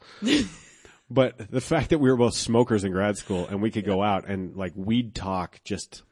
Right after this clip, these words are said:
Speaker 2: the, you and I would talk solo more than virtually anyone else
Speaker 1: Mm-hmm.
Speaker 2: because the sort of social isolation of smoking in a lot of ways
Speaker 1: Yeah.
Speaker 2: brings you together.
Speaker 1: Yeah.
Speaker 2: And so the fact that that's what our relationship was sort of born and forged in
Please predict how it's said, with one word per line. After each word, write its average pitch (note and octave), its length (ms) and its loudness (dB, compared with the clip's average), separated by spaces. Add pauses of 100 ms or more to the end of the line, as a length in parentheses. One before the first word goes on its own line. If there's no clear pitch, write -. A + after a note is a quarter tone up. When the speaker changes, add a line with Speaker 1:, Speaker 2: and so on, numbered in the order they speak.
(200)
Speaker 2:
the, A2 180 -4 (160)
you C3 200 6
and B2+ 80 4
I A#2 100 4
would G#2 180 2
talk F#2 280 -6
solo G2+ 500 2
more G2 320 0
than F2+ 240 -4
virtually F#2 460 -2
anyone F2 300 -4
else F#2+ 380 -6
Speaker 1:
Mm-hmm. G3 280 -8 (160)
Speaker 2:
because G2+ 480 2 (540)
the G2+ 180 0
sort A#2 220 2
of G2+ 80 -2
social A2+ 420 2
isolation G2 560 -2
of E2+ 60 -8
smoking A2+ 500 2
in F2 60 -4
a E2+ 40 -4
lot E2+ 160 -4
of E2+ 60 -6
ways D#2+ 480 -6
Speaker 1:
Yeah. - 120 -18 (260)
Speaker 2:
brings A#2+ 420 4
you G#2+ 120 2
together. F2+ 580 -2
Speaker 1:
Yeah. D#3+ 120 -10 (840)
Speaker 2:
And G#2 440 0 (300)
so - 200 -2
the G2 100 -2
fact A#2 380 0
that G2 120 -4
that's G#2 320 -2
what G#2 120 4
our F#2 280 2
relationship G2 580 -2
was - 120 -10
sort E2+ 140 -6
of D#2+ 300 -14
born G2+ 360 4
and E2 140 -6
forged A2 580 2
in C2+ 320 -12